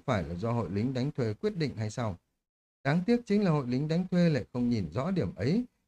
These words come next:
cũng không hiểu rõ được chiến lược thực sự của hắn. Người duy nhất hiểu rõ là Trương chấp sự, thì lại nghe theo chỉ thị của hội lính đánh thuê mà tránh tránh né né, mập mờ chuyện hợp tác cùng với hắn. Còn thẻ hội viên thì sao? Có cầm về không?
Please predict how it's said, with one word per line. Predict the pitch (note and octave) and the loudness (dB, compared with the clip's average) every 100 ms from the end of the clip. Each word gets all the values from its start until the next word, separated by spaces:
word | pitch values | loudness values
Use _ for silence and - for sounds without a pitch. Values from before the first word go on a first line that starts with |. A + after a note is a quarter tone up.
| _ | _
cũng | G#3 | -2
không | A3 G3 | 2 4
hiểu | D#3 G2 | 4 2
rõ | G2+ C3+ | -2 0
được | G3+ C3+ | 0 0
chiến | - E3+ | 0 2
lược | F#3 - - | 2 0 -4
thực | A2+ | -6
sự | - B2+ - | -4 -6 -4
của | F#2+ | -2
hắn. | A2+ A#3 B3 _ _ _ _ | 0 -2 -4 _ _ _ _
Người | D#3 D#3 | 2 2
duy | D3+ F#3+ | 4 4
nhất | G#3 A#3+ - | 4 2 -2
hiểu | A#2+ D#2+ | -2 -2
rõ | G2+ C3 | -2 -2
là | F#3 G#2+ | 0 -2
Trương | - A#2 G#2 | -2 -2 0
chấp | E3+ F3 | -2 -2
sự, | B2+ - - _ _ E3+ | -2 -2 -8 _ _ 0
thì | |
lại | D#3 C#3+ | 2 2
nghe | F3 G3 F#3+ | 0 0 0
theo | F#3+ F3+ | -2 0
chỉ | A2 F2 | -2 -2
thị | B2+ G#2+ - | -2 -4 -4
của | F#2 | -2
hội | F2 | -2
lính | F#2+ A#2 | 0 0
đánh | B2 C#3+ | 0 -2
thuê | - B2+ A#2+ - _ - | 0 0 0 -4 _ -6
mà | C#3 C#3 C3 | -4 -2 -2
tránh | D3+ F3 | -2 0
tránh | B2+ D3 | -2 -2
né | C3+ | -2
né, | C#3+ A#2 E3 B3 _ _ - | 0 0 0 -2 _ _ -2
mập | C#3+ - | -2 0
mờ | B2 C3 B2 | -2 0 0
chuyện | - A#2 | -2 -4
hợp | A#2+ F#2+ - | -4 -6 -4
tác | D#3+ F3+ | -4 -4
cùng | G2+ E2 | -6 -6
với | G#2 | -4
hắn. | G2+ D3 B3 - _ _ _ _ _ _ _ _ | -2 -2 -4 -8 _ _ _ _ _ _ _ _
Còn | C3 B2 | -4 -2
thẻ | B2 | -2
hội | F2+ G2+ E2+ | -4 -4 -4
viên | B2+ A#2+ | -2 -2
thì | G2+ | -4
sao? | E2 A2+ F#2 _ - | -4 -6 -6 _ -12
Có | G3 | -6
cầm | D3 B2 | -2 0
về | A2 A2+ | 0 -2
không? | G2+ C#3+ | -2 -4